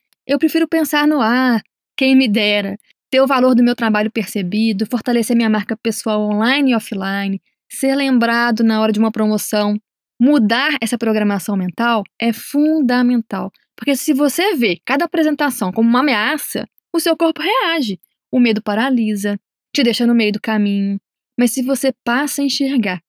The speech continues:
cada apresentação como uma oportunidade e passa a buscar, né, técnicas e práticas pra te ajudar a desenvolver essa habilidade, aí sim,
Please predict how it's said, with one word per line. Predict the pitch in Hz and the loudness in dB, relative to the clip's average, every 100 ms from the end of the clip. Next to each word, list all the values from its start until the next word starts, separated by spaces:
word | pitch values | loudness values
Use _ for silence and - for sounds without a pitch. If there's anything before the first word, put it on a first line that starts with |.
| - | -6
cada | 247 285 311 | -2 0 -2
apresentação | 294 277 269 262 269 - 185 | -2 -4 -2 -4 -6 -4 -6
como | - 214 | 0 2
uma | 214 214 - | 2 0 0
oportunidade | 302 - 302 - 247 214 185 202 254 233 175 - _ - | 0 2 -2 -2 -2 -2 0 -2 -2 -2 -6 -18 _ -6
e | 226 | -4
passa | 254 269 | 0 0
a | |
buscar, | 240 - 247 302 | 0 0 -2 0
né, | 269 311 - - | 0 0 -6 -2
técnicas | 214 254 269 208 190 190 | 0 0 -2 -6 -4 -8
e | 208 | -8
práticas | - 185 240 233 208 - | -6 -2 -2 -2 -6 -8
pra | 208 | -6
te | 214 | -6
ajudar | 196 185 202 - _ _ - | -4 -4 -6 -6 _ _ -8
a | 214 | -2
desenvolver | 214 208 220 220 208 | -2 2 0 2 0
essa | 277 277 | -2 -2
habilidade, | 233 214 190 220 247 214 196 | -2 -2 -2 -2 0 0 -2
aí | 208 254 | -2 -2
sim, | - 202 | -4 -6